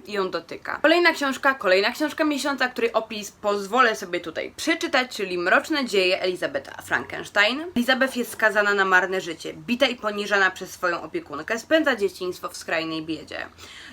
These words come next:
Do dnia, w którym zostaje sprzedana rodzinie Frankensteinów. Jesteśmy jeszcze przed polską premierą. Za granicą ta książka naprawdę cieszy się dużym uznaniem.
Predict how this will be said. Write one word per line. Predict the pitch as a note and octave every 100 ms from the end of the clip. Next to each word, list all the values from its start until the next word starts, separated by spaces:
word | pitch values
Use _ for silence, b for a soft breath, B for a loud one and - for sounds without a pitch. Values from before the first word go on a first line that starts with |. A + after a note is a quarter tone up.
| B
Do | C#4+
dnia, | C#4 D4 C4+
w | C4+
którym | - A3 G3+
zostaje | F#3+ G3 F#3
sprzedana | F#3+ - C4 A#3 G3
rodzinie | F3 E3 D#3 D#3
Frankensteinów. | - D#3 D#3 E3 E3 - G3 E3+ - - -
Jesteśmy | A3 A#3 C#4 C4 B3
jeszcze | A#3 G#3 - F3+
przed | - C4+
polską | D#4 E4 D4+ D4 B3+
premierą. | C4 B3 A3 G#3 A3 A3 B B B - -
Za | G3+ A#3+
granicą | G#3+ A3+ A3+ A3 A3+ B3+ - C4 G#3+
ta | G#3
książka | G3+ - A#3 A3+ G3+
naprawdę | F#3+ F3+ A#3 A#3 G3 F#3+
cieszy | - F#3+ - F3
się | E3
dużym | D#3+ G3 G#3+ G3
uznaniem. | F#3 F3+ E3+ D#3+ F3+ C4